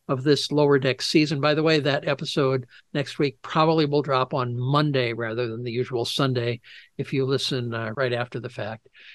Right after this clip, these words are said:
You can stay in touch with us on our social media feeds on Mastodon, X, formerly known as Twitter, and Facebook. On all three of those, we're at Trek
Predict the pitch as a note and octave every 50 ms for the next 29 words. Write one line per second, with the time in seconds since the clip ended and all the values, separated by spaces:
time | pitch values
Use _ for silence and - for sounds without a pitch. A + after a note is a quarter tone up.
0 | - - G3+ F#3 G3+ F3+ - - G3+ F3+ F3 F3 - - G3 F#3+ - - F3+ F#3
1 | G3 F#3+ G3 E3+ C#3+ C#3+ C#3 C3 - F#3 F3+ E3+ - F#3 D#3 D3 C#3+ D#3 E3+ F3+
2 | F#3+ F#3 F3+ F3 - G3+ G3 F#3+ F#3+ E3+ D#3+ C3+ B2 A#2+ A#2 A#2 B2 C#3+ D#3+ F3
3 | - - - G3+ E3+ F3 E3 E3 E3 E3+ E3+ F3 F3 _ _ _ _ _ _ _
4 | _ _ _ _ - F3+ F#3 F3+ - - - - - - - - _ _ _ _
5 | _ _ _ _ _ _ D#3 C#3 B2+ A#2 A#2 A#2 A#2 A2+ A2 A2+ A2 G#2+ G2+ -
6 | - D3 C#3 C3+ C#3+ C3+ B2 - _ _ _ _ - F#3+ F3 E3+ - F3 D#3+ D#3+
7 | - - F#3+ F3+ F3 F3 - - - - - _ - - E3 E3 E3+ E3+ - -
8 | G#3 G3+ F#3+ E3 F#3 F#3 F#3 F#3 F3+ - E3+ D3+ C#3+ C#3 - - D#3+ D3+ D#3 E3+
9 | F3 - _ _ _ _ - - - E3+ D#3 D#3+ -